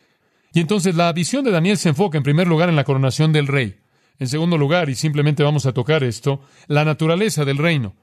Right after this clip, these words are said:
¿Cómo va a ser cuando el rey establezca su reino? ¿Cómo será? Bueno, en contraste a los reinos limitados, débiles, temporales, no gloriosos de los hombres, estará el reino de Cristo. Y permítame darle algunas palabras.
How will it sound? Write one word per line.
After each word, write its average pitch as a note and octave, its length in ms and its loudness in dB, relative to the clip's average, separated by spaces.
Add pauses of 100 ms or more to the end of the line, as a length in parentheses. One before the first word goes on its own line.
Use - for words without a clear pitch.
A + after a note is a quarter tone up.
(160)
¿Cómo B3 220 -2
va G#3+ 80 0
a G3 40 0
ser G3 140 -4
cuando D3+ 220 -2
el B2+ 60 -2
rey D#3 180 0
establezca D3 480 0
su B2 140 -2
reino? B2+ 400 0 (240)
¿Cómo B3 200 2
será? D#3 480 -4 (460)
Bueno, E3 160 -2
en D#3+ 60 -4
contraste D#3+ 680 -4 (260)
a D3+ 100 0
los D#3 180 -2
reinos F#3 280 0
limitados, D3+ 720 0
débiles, D3+ 460 0
temporales, C3+ 580 0
no D3+ 180 2
gloriosos D3 540 0
de B2 80 0
los A#2 240 -2
hombres, D3 420 0 (360)
estará D3+ 340 0
el F#3+ 80 -2
reino D3 240 -2
de C3+ 80 0
Cristo. E3 440 -4 (420)
Y D#3 100 -2
permítame G3 460 0
darle G#3+ 200 2
algunas F3 300 0
palabras. F3 540 -2